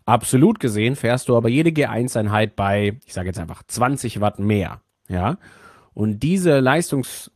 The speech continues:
äh, dieser Leistungszuwachs, dieser Überhang quasi, den du mitnimmst in die neue Saison,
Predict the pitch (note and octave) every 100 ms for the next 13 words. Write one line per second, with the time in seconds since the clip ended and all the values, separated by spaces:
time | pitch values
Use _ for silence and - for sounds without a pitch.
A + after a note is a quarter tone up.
0 | - A2 A2 A2 G#2 G#2 G#2+ A2 C#3 B2
1 | G#2+ - - A#3 D3 G2+ - G#2+ G2+ G2
2 | A3 F3 G#2+ F#2 F#2 F#2 F#2 G2+ G2 G2
3 | G2 G2 G2 A#2 A#2 G#2+ - G2+ G2 G2
4 | F#2 F#2+ G2 C3